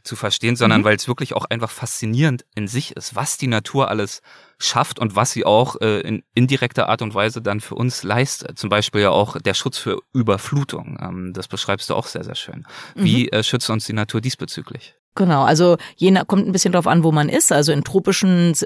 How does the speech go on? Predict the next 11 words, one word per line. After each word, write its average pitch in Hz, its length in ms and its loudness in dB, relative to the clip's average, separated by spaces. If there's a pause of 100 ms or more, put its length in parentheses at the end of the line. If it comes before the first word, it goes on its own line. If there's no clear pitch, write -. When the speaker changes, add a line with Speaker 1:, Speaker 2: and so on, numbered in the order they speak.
Speaker 2:
ähm, 156 360 4
Systemen 185 440 4
sind 160 180 2
es - 160 0
häufig 165 300 2
Korallenriffe, 214 720 2
die 175 140 2
wie 160 100 4
so 147 140 0
Speaker 1:
Mhm. 143 160 2
Speaker 2:
Wellenbrecher 196 880 4